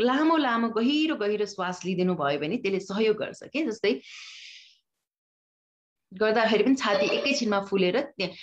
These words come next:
एकदमै आनन्दको महसुस चाहिँ हुने ग-, गर्छ, होइन? So तपाईँले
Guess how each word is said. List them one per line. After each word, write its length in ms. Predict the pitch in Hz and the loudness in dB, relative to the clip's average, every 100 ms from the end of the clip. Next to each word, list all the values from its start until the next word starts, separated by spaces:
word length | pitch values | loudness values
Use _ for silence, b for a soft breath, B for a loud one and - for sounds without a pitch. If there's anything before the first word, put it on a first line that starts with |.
| B | B
एकदमै 640 | 220 202 254 269 269 269 - | -2 4 6 6 4 2 0
आनन्दको 600 | 208 240 262 262 240 214 | 2 6 8 8 6 2
महसुस 420 | 185 175 180 - | 2 0 -4 -6
चाहिँ 140 | 202 175 | -4 0
हुने 200 | 156 160 | 0 0
ग-, 100 | - | -2
गर्छ, 320 | 156 131 110 - | -2 0 -2 -4
होइन? 220 | 196 277 | -2 -2
So 120 | 277 | -2
तपाईँले 480 | 285 285 269 262 | -4 -2 0 -2